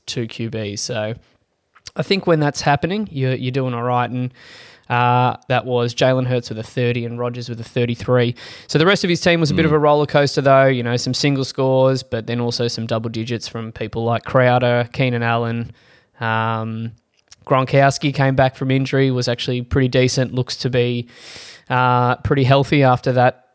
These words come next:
Speaker 1: stint. I think it was about three or four weeks off. So there's some good signs for Jim, and it, he's gonna want to have them because I think the proposition is, and we might get to this a bit later, but he needs to win every game, I think, from here out, and he needs Camo to lose every game.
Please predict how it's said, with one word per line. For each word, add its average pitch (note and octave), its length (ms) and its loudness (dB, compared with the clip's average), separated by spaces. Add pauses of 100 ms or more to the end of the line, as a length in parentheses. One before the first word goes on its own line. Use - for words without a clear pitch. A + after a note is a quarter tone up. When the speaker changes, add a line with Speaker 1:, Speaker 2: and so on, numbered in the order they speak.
(340)
Speaker 1:
stint. - 600 -2
I B2 60 -8
think B2+ 140 -4
it - 20 -2
was B2 80 -2
about A#2+ 160 2
three C3+ 240 0
or C3 60 4
four C3+ 240 -2
weeks C3+ 260 0
off. D3+ 180 4
So C3 440 4 (400)
there's D3+ 100 0
some F#3 140 4
good A3 180 2
signs F#3+ 320 4
for A3+ 80 0
Jim, D#3+ 300 2
and C#3+ 120 2
it, C#3+ 160 0
he's D#3 300 2
gonna F3 240 0
want C#3 260 -2
to C3+ 100 4
have C3 200 2
them B2+ 160 -2
because A#2+ 460 -2
I A2+ 100 -4
think F3 480 -6
the D3 80 -2
proposition C3+ 640 -2
is, C3 240 -2
and B2+ 80 -4
we B2+ 60 -4
might C3+ 180 0
get B2 160 -2
to C3 80 -8
this A#2+ 160 -4
a A#2+ 60 -6
bit A2+ 140 -6
later, A#2+ 320 0
but A2+ 200 -6
he B2 480 -4
needs B2 400 -2
to A#2+ 120 -8
win A#2+ 240 -4
every B2+ 220 -2
game, C#3+ 360 -2
I B2+ 80 -4
think, F3+ 260 -6
from B2+ 180 -4
here C3 200 2
out, E3+ 140 2
and C3 80 -4
he B2 80 0
needs A#2+ 180 -2
Camo A#2+ 260 -2
to A#2 60 0
lose A#2 300 -4
every A#2 160 -6
game. A2 240 -8